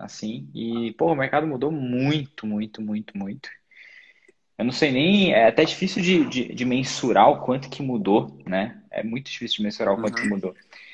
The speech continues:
Speaker 1: Eu acho que a gente já passou por diversas fases, assim, e na verdade eu acho que são ondas e muitas, e, e, e, e o que eu tô, e, e, e a minha percepção de hoje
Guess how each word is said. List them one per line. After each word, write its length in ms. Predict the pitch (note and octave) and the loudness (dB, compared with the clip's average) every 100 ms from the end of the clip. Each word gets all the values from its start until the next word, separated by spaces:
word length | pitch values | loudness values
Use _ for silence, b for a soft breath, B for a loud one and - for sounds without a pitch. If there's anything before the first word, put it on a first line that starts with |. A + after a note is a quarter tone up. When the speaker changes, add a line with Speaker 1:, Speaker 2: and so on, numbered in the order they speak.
| B B | B B
Speaker 1:
Eu 80 | - | -4
acho 100 | C#3+ | -2
que 40 | C#3+ | 0
a 20 | |
gente 60 | B2+ | 0
já 60 | |
passou 240 | B2+ B2 B2+ | -2 -4 -6
por 140 | A#2+ | -4
diversas 480 | A#2 A2 G#2+ - - | 2 2 2 -6 2
fases, 460 | G#2 G#2+ A#2 G2 | 4 6 2 -6
assim, 340 | G2 - G#2+ A#2 | -10 -8 -6 -2
e 260 | A#2+ G#2 G#2 | -2 -2 -2
na 120 | A2 | 2
verdade 380 | A2 A2 A#2 A#2 | 4 6 6 4
eu 40 | |
acho 120 | G#2+ - | 0 -4
que 80 | |
são 240 | - C3 A2+ | -8 -4 0
ondas 560 | G#2+ B2+ D3+ A#2 G#2+ | 0 0 2 2 2
e 60 | A2+ | -2
muitas, 600 | A2+ A2 C3+ - - - - | -4 -2 -4 -4 -10 -16 -6
e, 80 | G#2 | -4
e, 680 | G2+ G2+ - G#2 G2+ G2+ A2 | -4 -4 -6 -6 -6 -6 -2
e, 0 | |
e 80 | A#2 | -2
o 80 | A#2 | 2
que 100 | B2 | 0
eu 80 | B2 - _ _ | 0 -8 _ _
tô, 320 | - C3+ C#3+ C#3+ - _ _ b b b - | 4 4 4 0 -20 _ _ b b b -8
e, 80 | |
e, 300 | - A2+ - | -2 0 4
e 60 | A#2+ | 4
a 60 | B2 | 6
minha 160 | D#3+ | 4
percepção 560 | F3+ D3 D#3 - C#3 B2+ | 2 2 0 0 -4 -2
de 140 | G#2+ | 2
hoje 600 | G#2+ E3+ D#3 A2+ G#2 B | 4 6 4 0 -6 B